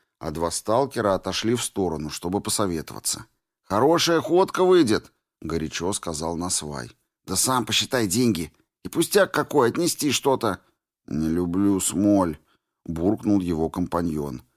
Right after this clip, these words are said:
«А ещё этот гад про души говорит. Вот там-то души и пропадают на Смоляном озере. Пси-установка или ещё какая-то дрянь.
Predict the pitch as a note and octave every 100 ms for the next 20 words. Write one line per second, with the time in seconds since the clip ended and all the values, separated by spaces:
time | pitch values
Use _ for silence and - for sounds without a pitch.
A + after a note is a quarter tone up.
0 | _ _ - D#2+ - A2+ A2+ A2+ G2 G#2
1 | G#2+ - B2 A2 G2 F2+ F#2+ E2+ F2+ F2+
2 | F2 - _ _ _ _ - G#2 G2 C3
3 | C3+ C3 G#2 D3 C3+ C#3 A#2+ C3 B2 D3
4 | A2 A2+ A2+ G#2+ G#2+ A2 G#2+ A2 A2+ A2+
5 | G#2 A2 A2 F2+ F#2 D2+ - _ _ -
6 | - C3 D3+ B2 A#2+ A2+ G#2+ A#2+ A2+ F#2
7 | F#2+ F#2 A2 G#2 G2+ F#2 F#2+ E2 F2+ F#2
8 | D#2